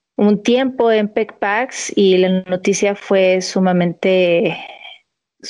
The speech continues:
pues, sumamente triste. Y nada, quiero nada más extender mis condolencias a, bueno, nuestras condolencias a la familia, a todos sus amigos y a todas las personas que lo quisieron mucho.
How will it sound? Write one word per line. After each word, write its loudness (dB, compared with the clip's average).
pues, -2
sumamente 2
triste. -8
Y 2
nada, 0
quiero 2
nada 0
más -4
extender -2
mis 0
condolencias 0
a, 0
bueno, 0
nuestras -2
condolencias 0
a -2
la 0
familia, 0
a -4
todos 0
sus -2
amigos 4
y 4
a 2
todas 0
las -2
personas -4
que -2
lo 0
quisieron 0
mucho. -2